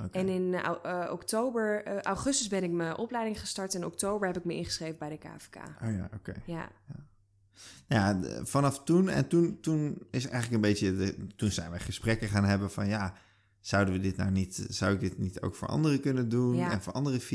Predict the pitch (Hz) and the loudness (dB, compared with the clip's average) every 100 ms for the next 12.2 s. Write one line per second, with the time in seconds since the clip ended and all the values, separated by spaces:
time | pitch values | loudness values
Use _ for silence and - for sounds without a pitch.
0 | 123 110 113 113 113 - 190 202 202 - | 0 2 2 2 0 0 2 4 4 6
1 | 165 180 269 214 185 170 165 165 196 202 | 4 4 2 2 0 -2 -2 -2 -2 -2
2 | 285 233 185 165 190 185 214 175 180 - | 0 0 0 0 0 0 -2 -2 -2 -4
3 | - 196 220 220 - 202 - 240 185 - | -2 -4 -4 -6 -4 0 2 2 2 0
4 | 185 180 95 - 160 160 156 151 156 - | -2 -2 -2 -2 -6 -6 -8 -8 -10 -14
5 | - - - - - 175 165 160 165 175 | -16 -14 -14 -18 -16 -10 -6 -6 -6 -6
6 | 165 160 - - 165 165 175 277 - - | -6 -6 -10 -10 -8 -4 -6 -4 -4 -4
7 | - 151 - 110 110 117 123 127 120 - | -2 -2 -2 -4 -4 -6 -8 -8 -10 -10
8 | 135 139 _ 180 175 202 202 220 220 180 | -12 -12 _ -4 0 0 0 0 0 2
9 | 131 202 185 160 151 160 147 139 156 - | 2 2 0 0 0 0 0 0 -2 0
10 | 208 156 156 185 185 202 196 185 202 196 | 0 2 0 0 0 0 4 4 4 0
11 | 175 170 160 170 175 147 170 - - - | -2 -2 -2 -2 0 -2 -2 -2 -4 -10
12 | - - | -10 -8